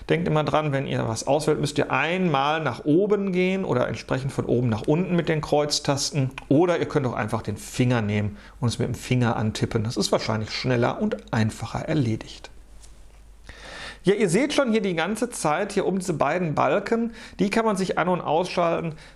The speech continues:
Das sind also die eingebauten Mikrofone. Da seht ihr also die Pegelanzeige der eingebauten Mikrofone. Ich habe das jetzt einfach mal zur Demo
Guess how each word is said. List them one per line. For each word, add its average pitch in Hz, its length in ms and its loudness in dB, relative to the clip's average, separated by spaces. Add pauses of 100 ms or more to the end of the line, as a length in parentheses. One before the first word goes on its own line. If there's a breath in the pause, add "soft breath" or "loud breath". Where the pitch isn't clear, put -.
Das 185 260 2
sind 185 160 2
also 156 240 0
die 147 240 0
eingebauten 170 880 0
Mikrofone. 226 1120 2 (240 loud breath)
Da 170 100 4
seht 175 300 2
ihr 170 100 2
also 143 240 0
die 123 140 0
Pegelanzeige 170 1400 0
der 127 180 -2
eingebauten 127 640 0
Mikrofone. 143 640 2
Ich 156 160 0
habe 156 80 2
das 156 100 0
jetzt 143 180 -2
einfach 143 220 0
mal 135 200 0
zur 131 120 -2
Demo 135 720 2